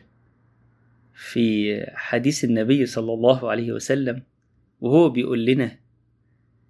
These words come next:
آه، "ما من أيام العمل الصالح فيها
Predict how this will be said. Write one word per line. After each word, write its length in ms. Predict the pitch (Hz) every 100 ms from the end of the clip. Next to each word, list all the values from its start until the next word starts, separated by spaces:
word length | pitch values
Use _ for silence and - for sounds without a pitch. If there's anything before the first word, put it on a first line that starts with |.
| _ -
آه، 920 | 120 113 113 117 117 117 - - - _ _ _ _ _ _ _
"ما 200 | 131 143
من 200 | 170 135
أيام 760 | 123 123 117 120 139 131 113 117 _ _ _ _ _ _ _ _ _
العمل 460 | 120 110 117 151 135
الصالح 540 | 123 - - 131 127
فيها 520 | 120 139 135 123 117